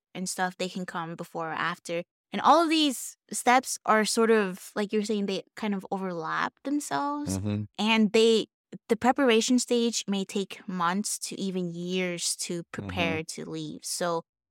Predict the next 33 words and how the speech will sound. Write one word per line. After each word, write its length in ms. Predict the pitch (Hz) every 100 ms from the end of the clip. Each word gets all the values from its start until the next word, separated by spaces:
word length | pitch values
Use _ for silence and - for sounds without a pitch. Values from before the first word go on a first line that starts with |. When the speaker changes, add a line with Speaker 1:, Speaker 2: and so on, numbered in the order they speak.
| _ _ _
Speaker 1:
if 220 | - 202 214
you 640 | 214 220 226 226 220 202 202
have 180 | 208
thought 280 | - 185 190
about 280 | 214 240 247 -
this 200 | 254 254
stuff, 440 | - 247 254 247 - _ _ _ _ _ _ _ _ _ _ -
I 180 | 196 220
would 260 | 240 208
suggest 480 | - 233 196 214 220 -
at 120 | -
least 380 | 220 240 - -
making 340 | - 220 226 220
your 120 | 196
plan, 480 | - 208 202 196 196 -
rough 300 | - 208 214
outline 520 | 196 190 190 185 190 -
today 720 | - 175 160 95 - 208 262 - _ _
or 140 | 190
as 120 | 185 180
soon 160 | 196
as 160 | 190 180
you 80 | 170
can. 420 | - 170 120 - _ _ _ -
Speaker 2:
Yeah. 180 | 82 80 - _ _ _ _ _ _ _ _ _ _ 110
And 420 | 113 113 110 110 _ _ _ _ _
there's 320 | 107 113 139
a 80 | 143
lot 180 | 131 131
of 80 | 127
elements 420 | 120 123 123 -
here 280 | - 110 113
that 260 | 107 90